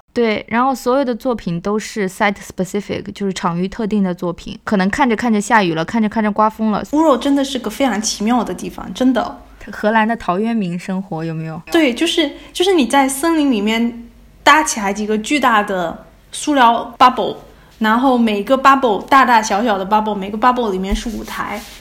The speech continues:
Speaker 2: 有人在演奏音乐，你就坐在那边，你或者是坐在 bubble 里面，或者是坐在 bubble 外面，然后 bubble 是半透明的，就你是演员，你也是观众，你看着演员，演员也看着你，就整个场域是非常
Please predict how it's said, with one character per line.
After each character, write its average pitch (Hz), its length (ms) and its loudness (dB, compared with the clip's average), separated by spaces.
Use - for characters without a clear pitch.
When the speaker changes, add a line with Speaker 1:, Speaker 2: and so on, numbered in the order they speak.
Speaker 2:
有 214 160 0
人 202 160 -2
在 262 120 2
演 185 220 -2
奏 214 180 0
音 226 140 0
乐， 240 160 0
你 196 120 -2
就 233 120 -6
坐 262 180 0
在 226 160 2
那 208 100 2
边， 196 360 -4
你 220 80 -2
或 269 180 0
者 233 120 2
是 233 100 -2
坐 247 140 -2
在 233 140 2
bubble 233 300 0
里 190 100 -4
面， 208 160 -4
或 247 140 2
者 208 120 2
是 208 100 -6
坐 220 140 -2
在 208 160 -2
bubble 214 280 2
外 202 200 2
面， 254 260 -6
然 220 120 0
后 254 60 6
bubble 277 300 4
是 247 120 -2
半 247 240 4
透 226 180 -2
明 170 240 -6
的， - 160 -6
就 330 180 2
你 254 220 4
是 339 160 2
演 247 220 2
员， 202 340 -2
你 262 160 4
也 220 160 4
是 247 140 -4
观 240 260 2
众， 226 240 -2
你 226 100 2
看 320 240 2
着 311 80 4
演 202 240 0
员， 190 340 -4
演 240 140 0
员 233 160 2
也 247 120 4
看 262 240 0
着 233 100 2
你， 196 220 -6
就 330 140 0
整 240 240 0
个 285 100 4
场 214 380 -2
域 254 300 2
是 - 240 0
非 339 180 -4
常 240 400 2